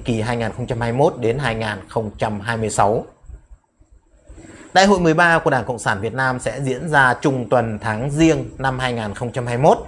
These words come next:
Từ bây giờ tới khi đại hội diễn ra sẽ có những màn đấu đá thanh trừng phe phái quyết liệt trong Đảng để tranh giành các vị trí chủ chốt. Đồn đoán trong giới phân tích chính trị cho rằng Đại hội mười ba sẽ quay về lại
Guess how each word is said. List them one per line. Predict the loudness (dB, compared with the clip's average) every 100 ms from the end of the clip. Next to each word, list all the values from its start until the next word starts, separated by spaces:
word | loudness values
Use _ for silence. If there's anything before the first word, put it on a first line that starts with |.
| -16 -14 0
Từ | 4
bây | 4
giờ | 4 6 4
tới | 4 0
khi | 0 -2
đại | -2
hội | -2 -2 -2
diễn | -6 -6
ra | 0 2 2 0
sẽ | -6 -6
có | -4 -2
những | -2 -4 0
màn | 0 0
đấu | 0 0
đá | 2 0 0 0 -4 -4
thanh | -2 -2
trừng | -2 -4 -4
phe | -4 -4
phái | -2 -2 0
quyết | 2 2
liệt | 4 2 2
trong | -2 0
Đảng | 2 2 0 -10 -20 -4
để | 2 2
tranh | 2 0
giành | 0 0
các | -4 -4
vị | -4 -4 -4
trí | -4 -4 -4
chủ | -6 -6
chốt. | 2 2 2 -8 -20 _ _ -20 _ _ -20 _ _ 0
Đồn | 4 6
đoán | 6 4 2 -2
trong | 0 0 2
giới | 0
phân | 0 -2
tích | -2 -2
chính | -4
trị | -4 -4 -2
cho | 0 2
rằng | 0 0 -2
Đại | -2 -2
hội | -2 -2
mười | 0 0 2
ba | 2 2 0
sẽ | -2 -4 -4 -2
quay | 0 2
về | 2 2 2
lại | 0 -2